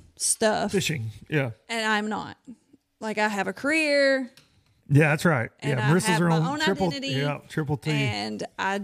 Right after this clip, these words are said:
Speaker 1: do stuff. And we come together, and you have your stuff, and I have my stuff. But, um,
Speaker 2: it takes a lot to keep this, this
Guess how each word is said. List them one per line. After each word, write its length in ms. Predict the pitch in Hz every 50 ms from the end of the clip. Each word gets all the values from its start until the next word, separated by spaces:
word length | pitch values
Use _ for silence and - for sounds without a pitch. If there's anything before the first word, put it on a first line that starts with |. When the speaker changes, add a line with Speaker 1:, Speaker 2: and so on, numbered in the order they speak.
| 190 - - - - - - - _ - 190
Speaker 1:
do 240 | 196 226 226 247 254
stuff. 800 | 240 - - - 208 208 190 180 - - 226 - - - - - _ _ _ -
And 400 | 220 226 208 202 208 202 196 -
we 260 | - 202 196 208 214 208
come 240 | - 233 220 214 214
together, 460 | 208 185 214 196 202 208 240 285 285
and 520 | 220 196 196 196 190 170 - - - - - _ _ _
you 140 | 196 220 220
have 140 | 220 220 202
your 100 | 214 214
stuff, 340 | 208 - 185 180 240 240 -
and 80 | 214
I 80 | 202 214
have 180 | 220 220 208 -
my 140 | 190 196 220
stuff. 440 | - - - 160 147 190 208 - -
But, 240 | - 208 202 - - _ - - - - - _ _
um, 600 | - 233 220 220 208 202 196 190 190 190 202 190 - _ _ _ _ _ _ _ _ _ _ _ _ _ - _ -
Speaker 2:
it 60 | 120
takes 240 | - - 247 - -
a 40 | 202
lot 200 | 180 208 202 -
to 40 | -
keep 220 | - - 165 - -
this, 380 | 151 139 117 - - - - -
this 380 | - 131 143 139 - - - -